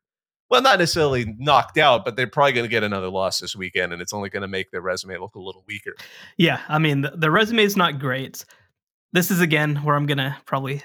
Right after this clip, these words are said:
Speaker 2: make some people mad. I have Florida State at number two right now in my rankings because I have Michigan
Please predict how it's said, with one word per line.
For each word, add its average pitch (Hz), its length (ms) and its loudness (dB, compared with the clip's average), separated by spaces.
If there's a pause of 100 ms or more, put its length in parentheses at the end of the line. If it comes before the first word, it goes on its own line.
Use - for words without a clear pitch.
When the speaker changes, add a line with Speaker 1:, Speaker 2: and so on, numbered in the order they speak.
Speaker 2:
make 135 240 -10 (160)
some 139 280 -8
people 135 260 -6
mad. 135 280 -2
I 143 160 -2
have 143 260 -2
Florida 160 380 0
State 156 420 0
at 147 340 -2
number 151 280 0
two 170 520 2 (180)
right 160 200 4
now 170 300 2
in 202 220 -2
my 170 160 4
rankings 180 640 0 (1120)
because 160 240 0
I 165 220 4
have 170 220 -2
Michigan 156 680 2